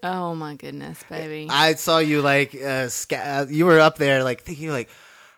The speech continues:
Speaker 2: "I know that from somewhere because my husband
Speaker 1: And
Speaker 2: says
Speaker 1: you're gonna
Speaker 2: that."
Speaker 1: get on me for making you side,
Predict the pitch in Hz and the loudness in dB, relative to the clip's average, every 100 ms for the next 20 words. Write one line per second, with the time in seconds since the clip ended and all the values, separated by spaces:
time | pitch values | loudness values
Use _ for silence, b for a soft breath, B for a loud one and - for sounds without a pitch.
0 | B - 160 170 180 220 233 233 233 220 | B -10 -6 -2 0 0 -2 -4 -8 -8
1 | 240 240 254 240 196 170 147 - 143 185 | -6 -6 -6 -8 -8 -6 -6 -6 -4 -4
2 | 175 160 180 220 247 302 285 208 202 185 | -4 -6 -2 0 0 0 -2 -2 -4 -6
3 | 180 185 208 185 180 180 180 180 175 175 | -8 -8 -8 -8 -8 -8 -10 -12 -10 -8
4 | 175 175 175 156 165 | -8 -4 -2 -2 -6